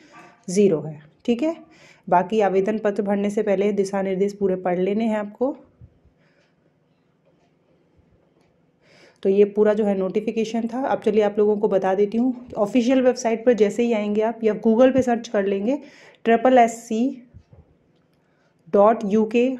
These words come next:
डॉट गवर्नमेंट डॉट इन। यहाँ पर सेकंड नंबर पर अगर आप क्लिक करेंगे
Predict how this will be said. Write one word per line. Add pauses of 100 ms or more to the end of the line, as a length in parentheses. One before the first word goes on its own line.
(140)
डॉट
गवर्नमेंट
डॉट (320)
इन। (1300)
यहाँ
पर (1700)
सेकंड
नंबर
पर
अगर
आप
क्लिक
करेंगे